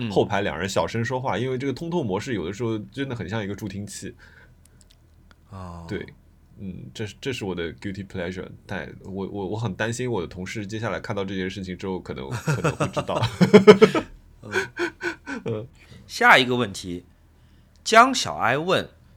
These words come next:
Speaker 2: ：“请问两位主播，
Speaker 1: 嗯。
Speaker 2: 现在在工作或者生活中各自在什么平台使用A I的产品和服务？”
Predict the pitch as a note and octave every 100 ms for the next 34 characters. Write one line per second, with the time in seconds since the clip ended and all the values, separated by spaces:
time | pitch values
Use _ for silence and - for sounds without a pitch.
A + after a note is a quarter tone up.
0 | - - - C3 F#3+ G#2+ D#3+ D3+ F#2+ G#2+
1 | C#3+ - A#3 E3+ D3+ B2+ - G3 G3+ G3
2 | D#3+ G2+ - D#3 C#3+ B2 C3+ C#3+ - B3+
3 | D3 - A2+ C3 G#2+ F#2 - E2 B2+ F#3+
4 | - E2 F#2 - F2 E2 F2 - - -
5 | - - - F#2 A2+ G#2+ F#2 - C#3 C#3
6 | - A#2+ A#2 C3 - - - - G#2 F#2
7 | - - B2+ G#2 F2 - - F2 E2+